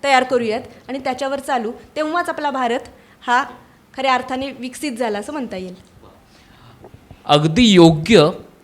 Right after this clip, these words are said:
Speaker 2: खरं तर ही भिंत पाडण्याचीच आता गरज आहे, कारण आपल्याला या भिंती पाडून एकमेव माणूस म्हणून घडायचं आहे.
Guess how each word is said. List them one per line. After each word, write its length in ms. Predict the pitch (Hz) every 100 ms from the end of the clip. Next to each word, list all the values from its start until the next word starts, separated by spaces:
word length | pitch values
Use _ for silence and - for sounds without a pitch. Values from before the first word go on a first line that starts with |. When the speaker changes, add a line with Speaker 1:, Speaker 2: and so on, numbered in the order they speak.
| - _ -
Speaker 2:
खरं 160 | - 185 196
तर 100 | 240 - - - -
ही 140 | 165 226
भिंत 340 | 208 196 262
पाडण्याचीच 560 | 233 190 180 226 233 233
आता 180 | 196
गरज 320 | 190 170 175 170
आहे, 180 | 147 170 - - _ _ -
कारण 300 | 160 220 240 - - -
आपल्याला 560 | 156 208 226 226 233 - - - - - 180
या 100 | 196
भिंती 360 | 185 170 -
पाडून 500 | - 180 165 214 143 - - -
एकमेव 520 | 220 - 214 220 277 226 -
माणूस 480 | 165 175 240 180 -
म्हणून 200 | 175 208
घडायचं 400 | 165 151 147 147
आहे. 180 | 120